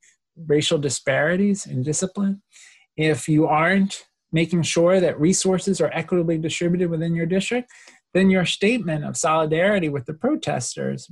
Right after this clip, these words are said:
rings hollow for me. So the second part of Kelly's question is to, to really move a racial equity agenda,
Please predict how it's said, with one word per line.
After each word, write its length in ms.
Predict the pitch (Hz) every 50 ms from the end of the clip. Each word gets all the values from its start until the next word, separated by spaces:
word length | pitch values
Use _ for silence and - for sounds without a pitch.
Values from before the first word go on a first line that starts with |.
| - -
rings 220 | 151 156 143 -
hollow 480 | - - 147 143 139 - 135 - - - _ _ _ _
for 160 | _ 139 135
me. 260 | 127 123 113 - - - _ _ _ _ _ _ _ _
So 580 | - - - 147 147 151 151 143 143 147 139 135 127 - _ _ _ _ _ _ _ _ _ _ _
the 60 | 151
second 340 | 139 - 196 202 208 202 190
part 240 | 196 175 160 156 156
of 140 | 147 131 131 131 - - -
Kelly's 280 | - 160 165 160 143 -
question 420 | - 170 156 151 151 - 156 147
is 220 | 143 143 131 -
to, 160 | - 147 139 -
to 120 | - - 135
really 340 | 131 139 165 185 196 196 196
move 280 | 185 185 190 196 190
a 100 | 196 175
racial 300 | 165 180 185 180 - 180
equity 320 | 165 165 165 180 170 165 165
agenda, 480 | 160 147 156 165 160 160 160 151 156